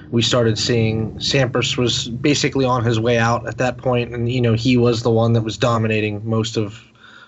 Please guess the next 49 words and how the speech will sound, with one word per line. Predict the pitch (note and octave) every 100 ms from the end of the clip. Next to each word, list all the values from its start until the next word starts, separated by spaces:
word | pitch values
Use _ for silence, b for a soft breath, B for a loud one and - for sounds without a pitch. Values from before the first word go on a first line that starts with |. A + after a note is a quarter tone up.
| B
most | A#2+ B2 -
of | A2+
the | A2+
big | A#2+ A2+
titles | - B2 A2 G#2
at | G#2
that | G#2 G2
point, | - A2 G2 - B B B B
um, | G2+ G#2 G2 G2 F#2+ F#2+ -
or | A2 -
up | A#2
to | B2
that | A2 G2+
point. | - G#2+ F#2 - -
Um, | G#2+ A#2 G#2+ - -
Agassi, | C3+ C#3 C#3 - B2+
of | A#2
course, | B2+ A#2+
played | - B2
on | A#2+ A#2
for | A#2
a | A2+
few | A#2 A#2+
more | A2+
years, | A2+ B2+ B2+ B2
but | - A#2 - B B B
he | - C#3+
wasn't | C3+ B2 A#2 G#2+ G#2
dominating | B2+ B2+ A#2 A2 A2 G#2+
everything | G#2 G#2+ - G#2
at | G2
that | G#2 -
point | A2+ G2+
in | G2
time | G#2+ G2+
either. | A2+ G2+ F2+ - B B B
So | -
it | A#2+
was | B2
starting | D3 C3+ B2
to | A2+
get | A#2+
into | A#2 A2+
a |
transition | A2+ A#2+ A2 A#2+ - A2+
phase | A2 A#2+ A2 A2
and | G#2
something | - A2+ A2+ G#2+
that | G#2